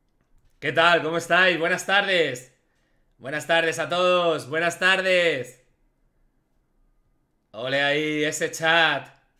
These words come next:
He puesto chat lento, ¿eh?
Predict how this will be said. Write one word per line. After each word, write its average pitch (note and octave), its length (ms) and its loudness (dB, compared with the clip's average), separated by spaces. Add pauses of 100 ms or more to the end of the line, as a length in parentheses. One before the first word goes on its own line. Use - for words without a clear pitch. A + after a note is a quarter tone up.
(2250)
He D3 80 -14
puesto G3+ 320 -6
chat G3+ 220 -4
lento, F3+ 480 -6
¿eh? G#3+ 400 -8